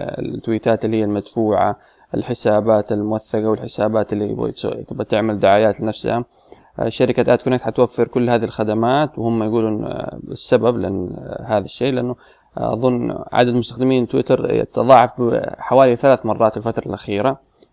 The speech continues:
آه، خصوصًا في المنطقة العربية. عدد المستخدمين في المنطقة العربية تضاعف ثلاث مرات، يعني، ما يخلي إنه تويتر يتوجهوا إلى،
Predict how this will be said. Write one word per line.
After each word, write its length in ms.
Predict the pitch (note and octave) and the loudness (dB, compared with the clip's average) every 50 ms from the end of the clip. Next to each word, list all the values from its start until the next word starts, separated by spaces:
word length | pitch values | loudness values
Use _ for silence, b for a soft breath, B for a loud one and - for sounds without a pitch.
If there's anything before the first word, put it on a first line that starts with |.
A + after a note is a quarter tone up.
| _ _ - | _ _ -8
آه، 340 | - G#2+ G2+ - - - - - | -6 -6 -6 -6 -8 -10 -14 -16
خصوصًا 600 | - - - C3+ A2 A#2+ A2 G#2 B2 C3 B2+ B2 | -10 -2 -2 0 2 2 0 0 0 0 0 0
في 80 | - | 2
المنطقة 300 | B2 C3 D3 C3+ B2+ G#2+ | 2 2 2 2 2 2
العربية. 320 | G#2+ G2 G2+ G#2 G2+ G2 G2 | 2 0 0 0 0 -2 -2
عدد 100 | G2+ G#2 | -2 -2
المستخدمين 480 | A2+ A2+ G#2+ - - - B2 B2+ A#2+ | -2 -4 -4 -6 -8 -4 -2 -2 -2
في 60 | A#2 C#3 | 0 0
المنطقة 300 | D#3 D#3+ D3 D#3 D3+ C#3+ | 0 0 0 -2 -2 -2
العربية 360 | C3 C3 C3+ C3+ C#3 D3 C3 | 0 0 0 0 0 -2 -2
تضاعف 320 | A#2+ C3 C#3+ C3+ A#2+ A#2 | 0 0 0 0 -2 -2
ثلاث 260 | - C#3+ C#3+ B2+ A#2+ | 0 2 2 2 2
مرات، 360 | A#2+ A2+ G#2+ A2 A2+ C3+ D3+ - - b b b b b b b b - | 0 -2 0 2 2 2 2 0 -6 b b b b b b b b -4
يعني، 140 | A2 B2 | -2 0
ما 100 | B2+ B2+ | 0 0
يخلي 320 | A#2+ - - C3 C3 B2 B2 | 0 0 0 0 2 2 0
إنه 560 | B2+ B2+ B2 A#2+ A#2+ A#2+ G#2 - - - - - - - - | 0 0 0 0 0 0 -2 -4 -6 -8 -10 -10 -12 -14 -4
تويتر 400 | - C#3 C3+ - C#3 C#3 C#3 G2+ | 0 0 2 2 2 0 0 -2
يتوجهوا 680 | G2+ - - C3 C3 A#2 G#2+ A2 A2+ A2 G#2+ G#2 G#2 G#2 | -6 -4 0 0 0 0 2 0 0 0 0 0 0 2
إلى، 600 | G2+ G2+ G2 G2 F#2+ F#2+ F#2 G2 G2 - F2 | 2 2 2 0 0 0 0 -2 -2 -6 -8